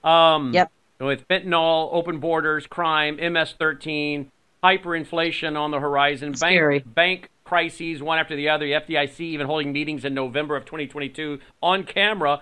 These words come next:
Speaker 1: talking about bank crises coming. Yeah, our lives do depend on it.
Speaker 2: And
Speaker 1: The, the lives we
Speaker 2: and they're
Speaker 1: know
Speaker 2: going
Speaker 1: and
Speaker 2: after our kids.
Speaker 1: and they're
Speaker 2: And they're
Speaker 1: going
Speaker 2: going
Speaker 1: after
Speaker 2: after
Speaker 1: our
Speaker 2: our
Speaker 1: kids.
Speaker 2: kids.
Speaker 1: Yep.
Speaker 2: And then
Speaker 1: So
Speaker 2: we find out that the money going to Ukraine is going to pay for their,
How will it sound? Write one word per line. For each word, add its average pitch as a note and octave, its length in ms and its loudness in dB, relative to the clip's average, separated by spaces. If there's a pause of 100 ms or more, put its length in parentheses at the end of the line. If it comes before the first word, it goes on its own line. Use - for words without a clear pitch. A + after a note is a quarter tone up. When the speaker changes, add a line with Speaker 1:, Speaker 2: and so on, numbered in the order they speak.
(200)
Speaker 1:
talking E3 340 0
about C#3+ 320 2
bank D3+ 240 0
crises D3 480 -2
coming. C#3 420 -2 (320)
Yeah, D#3+ 140 6
our D#3 180 6
lives E3 300 2
do D#3+ 140 -6
depend C#3 340 -4
on G#2+ 180 -4
it. F#3+ 120 0
Speaker 2:
And - 80 -6
Speaker 1:
The, C#3 80 -6 (160)
the C#3 100 -4
lives E3+ 240 2
we D#3+ 120 -6
Speaker 2:
and D3+ 60 -2
they're G#3 200 10
Speaker 1:
know A#3+ 80 6
Speaker 2:
going A#3 180 8
Speaker 1:
and A3+ 80 6
Speaker 2:
after A#3 180 0
our A3+ 140 8
kids. C4 520 0
Speaker 1:
and D#3+ 140 0
they're F#3 60 4
Speaker 2:
And G#3 80 2
they're G#3+ 80 6
Speaker 1:
going - 100 8
Speaker 2:
going - 140 6
Speaker 1:
after G#3+ 140 4
Speaker 2:
after E3+ 100 4
Speaker 1:
our A3 60 2
Speaker 2:
our G#3+ 40 -2
Speaker 1:
kids. A2 200 -4
Speaker 2:
kids. D#3 360 -10
Speaker 1:
Yep. D#3 220 -2 (200)
Speaker 2:
And A3 120 4
then A#3+ 80 6
Speaker 1:
So B3 40 6
Speaker 2:
we C4 100 2
find A3+ 280 4
out G#3 200 2
that - 240 -4 (220)
the G#3 100 2
money A3 320 4
going G#3+ 260 4
to G#3 120 -4
Ukraine F#3+ 640 -2
is F#3+ 160 0
going G3+ 220 0
to G3 80 -2
pay G3+ 200 0
for G3 180 -2
their, F#3+ 420 2